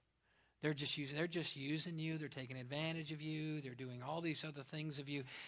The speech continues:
They're just using you. That's, that, it is really an orphan's heart to be able to view authority. How many of you, well, I've been there, done that. We've all, I think, had issues that we've dealt with that. And God wants to work that out of us. Do you know that?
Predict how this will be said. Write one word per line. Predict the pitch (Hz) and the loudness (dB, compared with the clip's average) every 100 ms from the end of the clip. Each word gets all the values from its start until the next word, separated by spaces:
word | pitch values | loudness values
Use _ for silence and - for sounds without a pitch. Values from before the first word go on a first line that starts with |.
| - | -6
They're | 143 | -2
just | 135 - - | 0 0 2
using | 147 131 131 | 2 2 0
you. | 131 | 4
That's, | 160 180 - - - | 4 4 -2 -6 0
that, | 147 160 | 0 2
it | 143 | 2
is | 143 | 2
really | 139 185 175 | 6 8 8
an | 135 | 6
orphan's | 135 135 - 135 - | 2 0 -2 -2 -2
heart | - 196 156 - - - | 4 6 6 4 -12 -8
to | 151 | 2
be | 147 | 4
able | 139 | 4
to | 135 | 2
view | 123 139 123 | 0 0 0
authority. | - 143 123 - - - | -2 -2 -2 -4 -10 -2
How | 190 | 4
many | 208 202 | 6 8
of | 170 | 8
you, | 151 147 131 - - - - _ - - | 8 6 4 -8 -18 -20 -20 _ -20 -6
well, | 143 135 - _ - - - - | -2 -2 -4 _ -20 -20 -14 2
I've | 156 156 | 4 8
been | 165 170 | 10 12
there, | 165 160 | 12 10
done | 156 151 | 10 10
that. | 151 147 | 8 8
We've | 139 | 6
all, | 143 151 151 | 8 10 10
I | 139 | 6
think, | 127 147 | 2 0
had | 127 143 131 127 | 2 0 0 0
issues | 151 - 147 | 2 4 2
that | 127 135 | -2 -2
we've | 123 117 | -2 4
dealt | 139 | 4
with | 139 127 | 4 4
that. | 127 117 - - - | 4 2 -6 -12 -8
And | 139 | 8
God | 151 220 240 | 12 12 12
wants | 196 170 | 6 4
to | 160 | 4
work | 139 165 - | 8 6 8
that | 139 131 | 4 4
out | 127 | 2
of | 117 107 | -2 -8
us. | - - - | -6 -8 -6
Do | 131 | -2
you | 151 | 4
know | 160 | 6
that? | 165 175 | 6 2